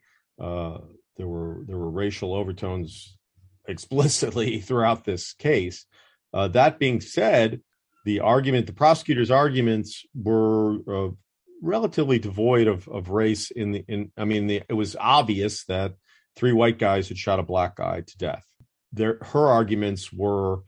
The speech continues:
that any, um, that they, any, any claims that the white men made regarding citizens,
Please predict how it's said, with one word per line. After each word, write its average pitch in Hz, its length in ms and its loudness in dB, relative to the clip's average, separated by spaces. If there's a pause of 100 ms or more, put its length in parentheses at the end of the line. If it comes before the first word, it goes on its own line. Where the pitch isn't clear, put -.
(380)
that 92 220 -2
any, 101 600 -4
um, 87 380 -8 (720)
that 95 240 -4
they, 95 320 -2 (140)
any, 117 280 0
any 120 200 -2
claims 123 640 0
that 95 260 -2
the 98 80 -4
white 90 280 -4
men 95 260 -4
made 104 400 0
regarding 90 640 -4
citizens, 95 500 -8